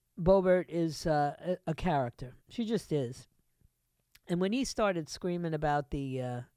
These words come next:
you know, uh, assault weapons, you knew that the camera was gonna go right to her. It didn't matter where you were watching it, C-SPAN, C N N. It, it, I, I,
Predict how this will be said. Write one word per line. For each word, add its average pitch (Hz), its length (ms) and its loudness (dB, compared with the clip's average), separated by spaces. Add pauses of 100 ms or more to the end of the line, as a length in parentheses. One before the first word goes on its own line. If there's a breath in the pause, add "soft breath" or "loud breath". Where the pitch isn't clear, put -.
(120)
you 156 140 -8
know, 127 260 -14 (480)
uh, 113 320 -8 (280)
assault 226 400 4
weapons, 143 540 -2 (640 soft breath)
you 226 200 4
knew 202 260 6
that 151 260 0
the 156 120 0
camera 160 420 -2
was 135 140 -6
gonna 147 180 -6
go 147 120 0
right 135 240 -2
to 127 120 -6
her. 120 240 -6 (420)
It 185 60 -8
didn't 233 200 4
matter 202 220 4
where 170 140 4
you 151 140 2
were 143 60 0
watching 139 360 0
it, 123 140 -10
C-SPAN, 185 680 -2
C 175 200 -4
N 170 100 -4
N. 165 320 -4
It, 151 120 -6 (280 loud breath)
it, 170 260 -4
I, 170 260 -4
I, 175 140 -2